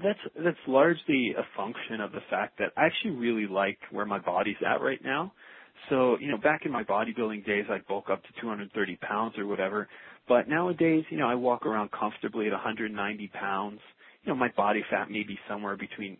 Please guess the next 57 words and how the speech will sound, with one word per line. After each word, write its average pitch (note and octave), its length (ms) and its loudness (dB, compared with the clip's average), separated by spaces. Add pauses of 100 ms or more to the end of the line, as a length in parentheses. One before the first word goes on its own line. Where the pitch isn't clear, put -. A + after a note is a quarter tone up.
(120)
eight G2+ 340 -6
and F#2 140 -14 (560)
twelve G2+ 220 2 (120)
percent, G#2 480 -2
depending G#2 380 -6
on, F#2+ 160 -4 (400)
you G2 80 -8
know, D2 140 -8 (140)
what G2 120 0 (200)
type - 180 -2
of - 80 -12
calipers F#2+ 680 0
or G2+ 60 -4
what G#2 160 -4
type A2 160 -6
of F#2 160 -8
metrics G#2 480 -4
we're G#2+ 100 -6
using. F#2+ 400 -8
But, G2 180 2 (480)
you F3 80 2
know, D3 240 6
I, C3+ 180 4 (140)
I B2+ 100 6
really E3 320 6
like B2 260 6
how G#2+ 120 2
I G2 60 2
look. D#3 320 4
I G2+ 60 2
like A2 240 0
how G#2 80 4
I F#2 100 4 (140)
feel. C#3+ 220 4
I G#2+ 100 2
like, G2+ 260 0 (160)
you A2 100 -12
know, G#2 160 -6
the A2 80 -8
types - 300 -4
of - 180 -20
clothes A#2 320 2
that A2+ 100 4
I G#2 140 4
can G2+ 140 -6
wear A#2+ 240 4
at B2+ 140 -2
this A#2+ 100 -6 (100)
size. B2+ 400 4
At - 100 -12 (300)
two C3 220 0
thirty, A2 240 0
I F#2+ 140 -4 (180)
could G#2+ 160 -10
barely G2+ 240 2
wear G2 240 -2
anything A2 480 -6